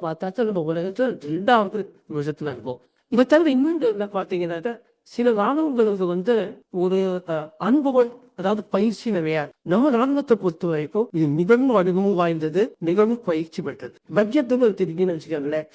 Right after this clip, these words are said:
ராணுவத்துல நம்ம எவ்வளவு செலவு செய்யறோம்னு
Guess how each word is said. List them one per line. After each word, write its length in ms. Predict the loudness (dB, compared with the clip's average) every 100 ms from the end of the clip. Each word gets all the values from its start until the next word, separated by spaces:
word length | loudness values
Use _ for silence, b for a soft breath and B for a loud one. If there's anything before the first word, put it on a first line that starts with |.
| b -6
ராணுவத்துல 640 | 0 2 4 2 2 0
நம்ம 180 | 0 0
எவ்வளவு 440 | -2 -2 -2 -2
செலவு 380 | -2 -2 0 0 -2
செய்யறோம்னு 320 | -4 -4 -6